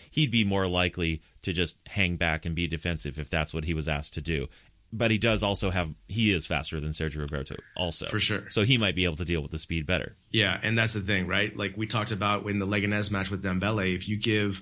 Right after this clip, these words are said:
Speaker 2: some space, you know, maybe Sergio Roberto has to do that so he doesn't get,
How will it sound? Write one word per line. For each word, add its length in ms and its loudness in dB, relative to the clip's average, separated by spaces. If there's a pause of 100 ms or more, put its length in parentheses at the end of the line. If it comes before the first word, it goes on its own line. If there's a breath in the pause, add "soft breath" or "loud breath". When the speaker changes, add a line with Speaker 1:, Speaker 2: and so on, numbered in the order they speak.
(360 loud breath)
Speaker 2:
some 200 2
space, 720 2
you 80 -6
know, 240 -2
maybe 200 2
Sergio 260 2
Roberto 340 0
has 300 2
to 60 -4
do 140 -2
that 140 0
so 80 0
he 60 2
doesn't 240 0
get, 140 0